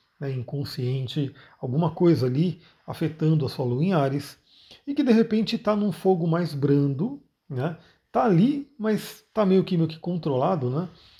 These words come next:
De repente vem o Júpiter, expande aquilo, expande aquela energia, expande aquelas emoções. Ou seja, aquele fogo que estava num fogo brando, de repente vira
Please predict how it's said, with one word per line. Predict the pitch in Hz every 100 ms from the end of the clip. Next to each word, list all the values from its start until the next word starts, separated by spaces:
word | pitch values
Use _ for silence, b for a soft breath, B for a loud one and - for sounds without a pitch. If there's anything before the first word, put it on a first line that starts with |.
| b
De | 170 247
repente | 254 220 196 185
vem | 202
o | 190
Júpiter, | 131 160 170 175
expande | - - 175 208 233 185 175
aquilo, | 160 165 160 110 104 b b b _
expande | 156 - - 202 208 160
aquela | 156 156
energia, | 147 135 113 147 135
expande | 117 - 165 175 151
aquelas | - 143 120
emoções. | 131 123 - 143 123 - - B B B B -
Ou | 156
seja, | 160 127
aquele | 135 196
fogo | 196 - 160 139 120
que | 180
estava | - 160 147
num | 156
fogo | 156 147 143
brando, | 185 156 165 185 180
de |
repente | 156 156 160 156 135
vira | 120 139 151 151